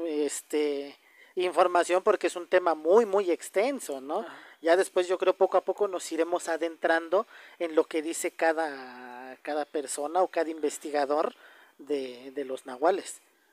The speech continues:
Speaker 1: Porque precisamente hay investigadores del Instituto Nacional de, de, de Limba, ¿cómo se llama?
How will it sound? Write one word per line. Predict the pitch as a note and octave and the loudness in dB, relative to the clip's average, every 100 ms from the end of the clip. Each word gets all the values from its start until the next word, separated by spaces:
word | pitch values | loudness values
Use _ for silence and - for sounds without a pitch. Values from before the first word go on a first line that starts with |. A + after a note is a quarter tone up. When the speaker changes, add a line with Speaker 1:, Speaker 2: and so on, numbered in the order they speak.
| _ - | _ -8
Speaker 1:
Porque | D3 D#3 | -6 -6
precisamente | - D3 D3+ D3 E3+ E3+ E3 | -6 -8 -4 -2 0 0 2
hay | F3 | 2
investigadores | F3 E3 D3+ E3 D3+ D3+ D#3+ F#3 E3+ | 2 -2 -2 -2 -2 4 6 4 4
del | D3+ C#3 C#3 C#3+ D3 | 0 0 -2 -4 -8
Instituto | - E3 E3 F3+ | -10 -8 -4 -4
Nacional | D#3 - D3 D#3 | -4 -6 -4 -2
de, | E3 D#3 C#3+ C#3 B2+ - _ _ _ _ | 2 2 2 -4 -10 -16 _ _ _ _
de, | D#3 D#3+ D#3 D#3+ F3 E3+ | -8 -4 0 0 0 0
de | F3+ | 0
Limba, | G3+ G3+ F3 | 2 4 4
¿cómo | F#3+ | 4
se | F#3 | 0
llama? | A#3+ | 0